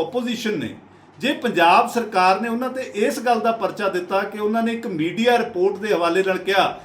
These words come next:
ਕਿ "ਜੀ, ਪੰਜਾਹ ਬੰਬ ਨੇ", ਤਾਂ ਫਿਰ ਇਹ ਜਿਹੜੀ ਪੰਜਾਹ ਕਤਲ ਵਾਲੀ ਗੱਲ ਜਤਿੰਦਰ ਭੰਗੂ ਦੀ ਹੈ, ਪੰਜਾਹ ਬੰਬਾਂ ਤੋਂ ਕਿਵੇਂ ਛੋਟੀ ਹੈ? ਮਤਲਬ, ਪੰਜਾਹ ਕਤਲ ਬਹੁਤ ਛੋਟੀ ਗੱਲ ਹੈ, ਗ੍ਰਨੇਡ ਚਲਾ ਲੈਣਾ ਬਹੁਤ ਛੋਟੀ ਗੱਲ ਹੈ। ਜਿਹੜੇ ਅਪਰਾਧੀ ਦੀ ਪੁਲਿਸ ਨੂੰ ਇਨਵੈਸਟੀਗੇਸ਼ਨ ਕਰਨੀ ਚਾਹੀਦੀ ਹੈ,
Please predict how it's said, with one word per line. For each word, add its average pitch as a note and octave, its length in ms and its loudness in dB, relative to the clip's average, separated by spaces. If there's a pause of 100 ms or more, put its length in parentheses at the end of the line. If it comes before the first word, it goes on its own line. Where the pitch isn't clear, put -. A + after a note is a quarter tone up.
(200)
ਕਿ A3 100 2
"ਜੀ, C4 100 0
ਪੰਜਾਹ B3+ 400 4
ਬੰਬ G3+ 240 6
ਨੇ", - 240 0 (460)
ਤਾਂ D#4 120 -4
ਫਿਰ E4+ 100 2
ਇਹ F4+ 120 4
ਜਿਹੜੀ E4 160 2
ਪੰਜਾਹ C4+ 440 2
ਕਤਲ A3+ 380 0
ਵਾਲੀ C#4+ 200 4
ਗੱਲ A#3 240 2
ਜਤਿੰਦਰ A3+ 380 -2
ਭੰਗੂ E3 320 -6
ਦੀ B3+ 160 -6
ਹੈ, D4+ 100 -4
ਪੰਜਾਹ C4+ 420 0
ਬੰਬਾਂ A#3+ 320 0
ਤੋਂ D4 140 -8
ਕਿਵੇਂ D#4+ 260 2
ਛੋਟੀ G3+ 360 -4
ਹੈ? - 60 -12 (560)
ਮਤਲਬ, C4 220 0
ਪੰਜਾਹ G#3 340 4
ਕਤਲ A3 340 -2
ਬਹੁਤ B3 260 0
ਛੋਟੀ A3+ 300 -4
ਗੱਲ B3 180 2
ਹੈ, A3 180 -6 (340)
ਗ੍ਰਨੇਡ G#3+ 400 4
ਚਲਾ A#3+ 240 4
ਲੈਣਾ A#3+ 220 4
ਬਹੁਤ B3 280 0
ਛੋਟੀ C4 300 -2
ਗੱਲ B3+ 160 0
ਹੈ। A3 200 -6 (520)
ਜਿਹੜੇ F4 320 6
ਅਪਰਾਧੀ C#4 540 2
ਦੀ C#4+ 160 0
ਪੁਲਿਸ A3+ 460 -4
ਨੂੰ C#4+ 120 -2
ਇਨਵੈਸਟੀਗੇਸ਼ਨ B3+ 800 -2
ਕਰਨੀ A3 260 -4
ਚਾਹੀਦੀ G3 420 -4
ਹੈ, A#2 160 -6